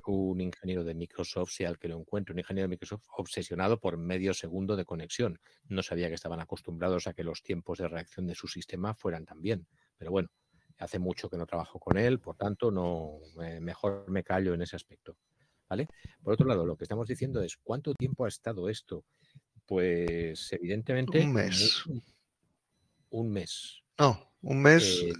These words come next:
Speaker 2: publicado ya, o sea.
Speaker 1: un me-, un mes publicado, sí, eso sí, la parte de publicación sí. Cuant-, pero el tema está en que, eh, el problema no es eso. Quizá los tiempos son razonables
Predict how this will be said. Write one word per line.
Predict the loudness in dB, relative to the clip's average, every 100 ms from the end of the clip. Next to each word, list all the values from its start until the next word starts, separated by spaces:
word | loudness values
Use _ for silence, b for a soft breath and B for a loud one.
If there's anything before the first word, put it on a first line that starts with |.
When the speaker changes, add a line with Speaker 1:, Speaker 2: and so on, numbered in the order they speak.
| -8 2
Speaker 2:
publicado | 4 8 12 12 12
ya, | 8 4 0 _
o | -6 -6
sea. | -6 -8 -10 B B B -20 -4
Speaker 1:
un | 0 2
me-, | 0 _ _
un | 0 4
mes | 4 4
publicado, | 2 2 2 2 2
sí, | -2 -4
eso | -4 -4
sí, | -4 -6
la | -6
parte | -6 -4 -2
de |
publicación | 0 0 0 -2 -4
sí. | -6 -4
Cuant-, | -6 -4 -2
pero | -2 -2 -8 _ _
el | -6 -2
tema | 0 0
está | 0 2 2 2 _ _ _ 2
en | 2 2
que, | 0 0 0 -10 _ _ -6
eh, | -2 0 -2 -2 -4 -6 -8 -10 -6
el | -6
problema | -4 0 0 0 -4 -10 _ _ _
no | -12 -4 -2
es | -2 -4 -4
eso. | -6 -10 -16 -16
Quizá | -8 -6 -4 -4
los | -4
tiempos | -6 -12 -6 -6 -4
son | -6 -6 -12 -16 -20 -20 -12
razonables | -12 -12 -2 0 0 -2 -8 -12